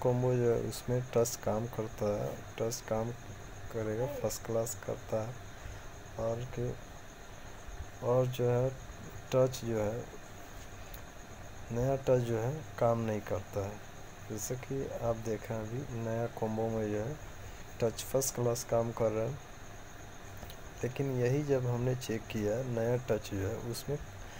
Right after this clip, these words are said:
एलसीडी के साथ, जैसे ये हमारे पास एलसीडी है, इसमें नया touch जो है काम नहीं कर रहा था।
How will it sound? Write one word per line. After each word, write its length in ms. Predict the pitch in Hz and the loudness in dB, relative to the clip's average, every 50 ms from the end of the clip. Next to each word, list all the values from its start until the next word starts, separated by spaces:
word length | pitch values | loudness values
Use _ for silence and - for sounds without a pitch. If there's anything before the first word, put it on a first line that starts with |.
| - - - - - | -10 -10 -8 -4 -2
एलसीडी 380 | 110 113 - - 117 110 123 123 | 0 0 2 2 2 2 2 0
के 100 | 127 120 | 0 0
साथ, 340 | 113 - - 117 123 120 113 | 0 0 0 0 0 -2 0
जैसे 280 | 113 117 113 - - 120 | 0 0 0 0 0 0
ये 200 | 117 117 117 113 | 0 2 2 2
हमारे 320 | 113 113 110 110 110 110 110 - - | 2 2 2 0 0 -2 0 0 0
पास 200 | 110 107 - - | 0 2 2 0
एलसीडी 380 | 104 101 - - - 101 98 101 | -2 -2 -2 -4 -4 -4 -2 -2
है, 180 | 101 104 107 | -2 -2 -4
इसमें 280 | 107 - - - 131 131 | -4 -4 -4 -4 -2 -2
नया 260 | 123 110 107 113 117 123 123 - | 0 0 0 0 0 -2 -2 0
touch 260 | 113 123 143 - - - - - - - - - - - - - - - - | -2 -2 -2 -2 -6 -10 -10 -12 -12 -12 -12 -12 -12 -12 -12 -12 -8 -4 0
जो 100 | 120 123 | 2 2
है 80 | 127 127 - - | 2 2 4 6
काम 200 | 113 117 120 113 | 6 6 6 6
नहीं 200 | 104 104 104 98 | 4 2 0 0
कर 200 | - - 113 - - | -2 -4 -4 -4 -4
रहा 180 | - 98 101 98 - | -4 -4 -4 -6 -6
था। 160 | - 110 107 | -6 -6 -6